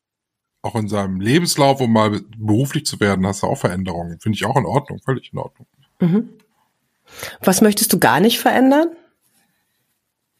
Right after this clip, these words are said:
Speaker 1: Ich kann mir nicht vorstellen, in einem anderen Lebensmodell zu leben als jetzt.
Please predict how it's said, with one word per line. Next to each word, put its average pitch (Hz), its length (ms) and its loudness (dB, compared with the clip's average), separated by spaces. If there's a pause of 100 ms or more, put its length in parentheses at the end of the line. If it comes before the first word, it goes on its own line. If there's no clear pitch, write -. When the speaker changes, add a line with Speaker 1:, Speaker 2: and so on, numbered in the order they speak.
(2500)
Speaker 1:
Ich - 140 -14
kann 104 240 -4
mir 104 120 -2
nicht 104 180 -4
vorstellen, 107 760 0
in 107 420 -6
einem 104 300 -4
anderen 107 240 0
Lebensmodell 104 680 0
zu 101 140 -2
leben 104 320 0
als 95 240 -6
jetzt. 110 380 -4